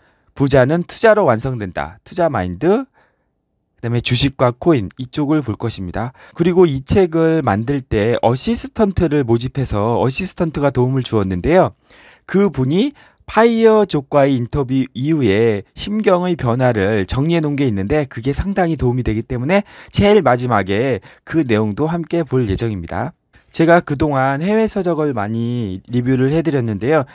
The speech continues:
이 책은 정말 한국에서 부자가 된 젊은 부자들의 이야기를 담고 있기 때문에 끝까지 시청하셔가지고 좋은 정보 얻어가셔서 모두 빠른 시일 내에 부자 되시기 바라겠습니다.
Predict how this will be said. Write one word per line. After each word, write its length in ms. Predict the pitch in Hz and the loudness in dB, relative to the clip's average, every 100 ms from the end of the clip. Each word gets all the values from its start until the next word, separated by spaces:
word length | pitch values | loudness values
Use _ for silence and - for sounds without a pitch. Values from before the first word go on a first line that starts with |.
| - - | -18 -12
이 100 | 131 | -2
책은 320 | 147 135 135 | 0 2 0
정말 460 | 120 110 98 127 | -2 -2 0 -2
한국에서 640 | 160 202 202 202 147 170 151 | -2 -4 -2 -2 -2 0 -2
부자가 420 | 113 135 127 123 | -2 -2 0 0
된 200 | 175 190 | -2 -4
젊은 400 | - 151 233 240 | -4 0 2 0
부자들의 540 | 170 147 131 127 127 | 0 -2 0 0 -2
이야기를 400 | 98 101 101 117 | 0 -2 -2 -4
담고 300 | 120 117 110 120 | -6 -6 -4 -4
있기 140 | 110 | -4
때문에 480 | 104 92 110 165 123 _ - - - | -8 -6 -2 -2 -2 _ -20 -18 -12
끝까지 400 | 170 160 143 143 | -4 -2 -2 -4
시청하셔가지고 920 | - 151 131 120 110 90 98 139 175 - _ | -4 -2 -2 -2 -2 -4 -2 -2 -2 -6 _
좋은 280 | - 151 170 | -2 0 0
정보 520 | 139 127 104 104 127 | 0 -2 0 0 2
얻어가셔서 760 | 107 113 113 104 98 110 151 170 - - _ - | 0 0 -2 -4 -6 0 0 0 -8 -20 _ 2
모두 440 | 123 120 113 156 | 4 4 2 0
빠른 340 | 170 175 190 | 0 2 0
시일 380 | 185 185 185 151 | -2 -2 -2 -2
내에 320 | 113 98 147 | -2 -2 -2
부자 280 | 147 113 123 | -6 -6 -6
되시기 380 | 113 98 - 135 | -6 -8 -6 -6
바라겠습니다. 760 | 123 120 123 120 98 85 80 | -4 -4 -4 -6 -10 -10 -10